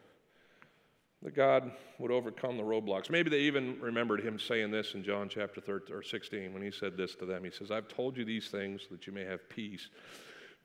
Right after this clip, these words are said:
God wants us to have peace, even when the roadblocks come. He says, "In this world, you will have trouble." He called his shot. He said, "Listen,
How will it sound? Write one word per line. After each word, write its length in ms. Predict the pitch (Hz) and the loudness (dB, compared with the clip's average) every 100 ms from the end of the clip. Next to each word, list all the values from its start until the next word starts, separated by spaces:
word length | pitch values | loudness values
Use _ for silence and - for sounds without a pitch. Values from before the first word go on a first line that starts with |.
| - | 0
God 380 | 127 139 151 131 | 8 10 10 8
wants 300 | 127 131 - | 4 2 4
us 160 | 123 | 2
to 100 | - | 2
have 260 | 110 117 110 | 2 2 2
peace, 520 | - 78 87 - - - - - _ _ _ _ 92 | -2 -4 -4 -8 -8 -12 -18 -20 _ _ _ _ -8
even 240 | 110 117 | -4 -2
when 80 | 120 | 0
the 80 | 117 | 2
roadblocks 500 | 117 113 113 104 - | 0 2 -2 -2 -4
come. 220 | 107 98 - - - - _ _ _ _ _ _ _ _ - | -2 -4 -10 -20 -20 -20 _ _ _ _ _ _ _ _ -18
He 60 | |
says, 220 | 120 110 107 | -8 -2 2
"In 140 | 123 | 2
this 180 | 131 131 | 2 2
world, 280 | 110 110 113 - - - | 6 6 4 -6 -18 -8
you 160 | 107 113 | -2 2
will 200 | 123 120 | 4 4
have 160 | 127 | 4
trouble." 280 | 120 165 120 82 - - _ _ _ _ _ | 4 2 2 -4 -16 -20 _ _ _ _ _
He 120 | - | -4
called 360 | 170 - 185 185 | -2 4 6 6
his 180 | 180 165 | 4 4
shot. 260 | 196 190 | 6 6
He 80 | 131 | 6
said, 240 | 139 190 | 4 4
"Listen, 340 | 180 202 113 | 6 6 6